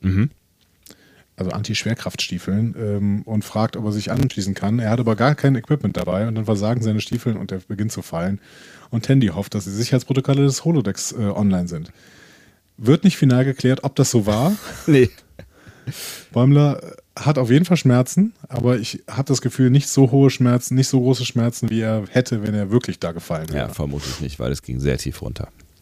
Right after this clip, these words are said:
Speaker 2: Ja. Ähm, ja, aber alles ist Final Frontier, ne? Also das Klettern allgemein,
Speaker 1: Ja.
Speaker 2: ähm, im Yosemite,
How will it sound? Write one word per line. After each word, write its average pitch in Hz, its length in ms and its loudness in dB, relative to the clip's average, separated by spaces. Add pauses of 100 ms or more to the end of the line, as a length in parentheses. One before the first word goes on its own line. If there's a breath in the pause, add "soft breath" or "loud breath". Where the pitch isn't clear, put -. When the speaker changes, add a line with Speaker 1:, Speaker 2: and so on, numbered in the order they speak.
(300)
Speaker 2:
Ja. - 80 -4 (1300 loud breath)
Ähm, 104 480 4 (880)
ja, - 160 -2 (140)
aber 101 200 -2
alles 139 300 4
ist - 360 -4
Final 120 280 2
Frontier, 120 500 2
ne? 107 220 2
Also 101 200 -4
das 101 420 -6
Klettern 113 360 0
allgemein, 104 720 2
Speaker 1:
Ja. 95 280 0
Speaker 2:
ähm, 101 260 -2 (260)
im 113 140 0
Yosemite, 104 640 -2